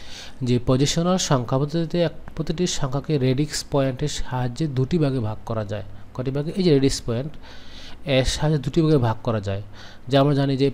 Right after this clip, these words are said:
পয়েন্টের বাম দিকে হয় পূর্ণ সংখ্যা, এই রেডিক্স পয়েন্টের ডান দিকে হয় ভগ্নাংশ। বাম দিক কি? পূর্ণ সংখ্যা, ডান দিকে হলো ভগ্নাংশ।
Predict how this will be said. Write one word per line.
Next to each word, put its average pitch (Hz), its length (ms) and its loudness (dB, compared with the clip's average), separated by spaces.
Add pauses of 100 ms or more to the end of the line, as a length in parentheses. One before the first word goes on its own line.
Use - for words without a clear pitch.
পয়েন্টের 131 380 4
বাম 123 360 2
দিকে 135 300 0
হয় 151 220 2
পূর্ণ 170 220 2
সংখ্যা, 160 460 -4 (280)
এই 143 160 4
রেডিক্স 139 320 0
পয়েন্টের 156 380 0
ডান 127 220 2
দিকে 120 260 -2
হয় 170 220 2
ভগ্নাংশ। 110 500 -2 (1000)
বাম 131 180 6
দিক 156 200 2
কি? 156 240 2 (120)
পূর্ণ 170 200 2 (160)
সংখ্যা, 123 300 -2 (120)
ডান 127 200 4
দিকে 135 200 0
হলো 160 180 4
ভগ্নাংশ। 113 460 0